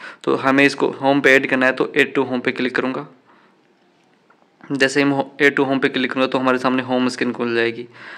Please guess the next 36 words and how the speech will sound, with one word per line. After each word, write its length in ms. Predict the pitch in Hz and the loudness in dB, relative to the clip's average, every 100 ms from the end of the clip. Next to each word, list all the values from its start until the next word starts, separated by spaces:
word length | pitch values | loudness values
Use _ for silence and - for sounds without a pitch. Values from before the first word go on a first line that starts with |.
| - 135 | -6 0
आपको 340 | 127 143 135 | 0 2 0
इसे 220 | 127 143 | 2 0
जहाँ 280 | 131 127 131 | 0 0 0
पे 120 | 139 | 0
सिलेक्ट 280 | 127 131 127 | -2 -4 -2
करना 220 | 131 127 | -2 2
है, 60 | 123 | 2
आप 160 | 131 127 | 0 -2
वहाँ 360 | 120 120 120 | -8 -4 -4
इसे 280 | 123 - 226 - | -4 -6 -6 -8
सिलेक्ट 380 | - - 123 120 | -16 -2 0 0
कर 120 | - | -4
सकते 320 | 123 - - 127 | -6 -10 -12 -18
हैं। 140 | 139 - - - - _ | -18 -20 -20 -20 -20 _
जैसे 220 | 127 113 123 | -8 -4 -2
कि 60 | |
मुझे 220 | 131 127 | 0 2
यहाँ 280 | 127 123 131 | 2 2 0
इसको 180 | 131 127 | -2 -6
सिलेक्ट 300 | 123 131 131 | 0 0 0
करना 200 | 131 127 | -2 0
है, 260 | 131 151 156 - | -2 -4 -12 -6
तो 80 | 131 | -2
मैं 220 | 127 123 | 0 0
यहाँ 460 | 127 127 135 143 - | -2 -2 -4 -4 -12
सिलेक्ट 260 | - 135 131 | 0 0 2
करके 320 | 123 165 220 - - - - | -2 -2 -4 -8 -16 -18 -2
यहाँ 140 | 131 127 | 0 0
इसको 200 | 135 135 | 2 2
रोक 220 | 131 127 | 2 0
के 120 | - - | -4 -4
ओके 180 | - 135 | 0 2
वाला 160 | 127 | 4
बटन 260 | 127 135 170 | 4 2 0
प्रेस 260 | 127 127 | 0 -2
करूँगा, 340 | 127 127 131 | -2 -4 -4